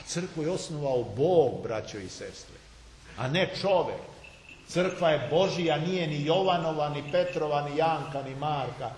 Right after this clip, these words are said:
nego Božija. Ali zato je i Jovan, i Petar, i Marko, i Milojka Božiji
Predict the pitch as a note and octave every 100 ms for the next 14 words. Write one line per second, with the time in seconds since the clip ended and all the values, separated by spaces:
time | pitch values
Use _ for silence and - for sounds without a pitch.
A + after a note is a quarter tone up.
0 | - C#3 C#3+ C#3 A#2+ C3+ E3+ F3 F3+ C3
1 | G2 - - - - - C#3 C#3+ C#3+ F#3+
2 | G3 G3 F3 E3+ E3 E3+ D#3+ G3 G#3+ G3+
3 | F#3+ F3+ E3+ G#3 G3+ - F#3 F3 F3 G3
4 | F#3+ F#3 F#3 F3 E3+ F#3+ F#3+ F#3 F3 F3
5 | D#3+ C3+ F#3 G#3 G3 G3+ F3